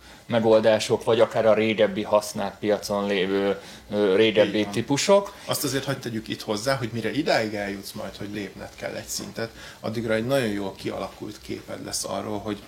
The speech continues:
Speaker 2: merre szeretnél tovább haladni ezzel a dologgal.
Speaker 1: És akkor már a harmadik rész, ahogy mondtad, amikor már tudja, hogy merre, valaki erre fog, valaki amarra,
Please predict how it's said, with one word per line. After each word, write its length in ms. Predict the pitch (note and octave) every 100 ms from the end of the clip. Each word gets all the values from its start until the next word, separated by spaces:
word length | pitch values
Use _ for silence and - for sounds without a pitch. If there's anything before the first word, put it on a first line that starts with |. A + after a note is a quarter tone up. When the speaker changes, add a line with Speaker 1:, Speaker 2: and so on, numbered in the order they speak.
| -
Speaker 2:
merre 360 | A#2 A#2 A2
szeretnél 560 | G#2+ A#2 A2 G2+ A2 G2
tovább 300 | A2 G#2 G2+ -
haladni 340 | G#2+ G#2 A2
ezzel 240 | A2+ - -
a 40 | -
dologgal. 220 | - - -
Speaker 1:
És 180 | C3
akkor 320 | D#3 C#3+ D#3+ C#3
már 140 | C#3+
a 60 | C#3
harmadik 500 | C#3+ A#2 A2+ G#2 -
rész, 320 | C#3+ D#3 -
ahogy 180 | A2 G#2+
mondtad, 360 | A2+ G2+ G#2+
amikor 300 | A2 G#2+ A#2
már 140 | G#2+ G#2
tudja, 340 | A#2+ G2 G2
hogy 160 | F#2 G#2
merre, 480 | E3 E3+ D#3 D3 -
valaki 380 | A#2+ F#2+ - -
erre 260 | C#3+ C3+
fog, 340 | - B2+ A2 -
valaki 400 | A2 G2 - F#2+
amarra, 540 | A2+ B2+ B2+ C3 C3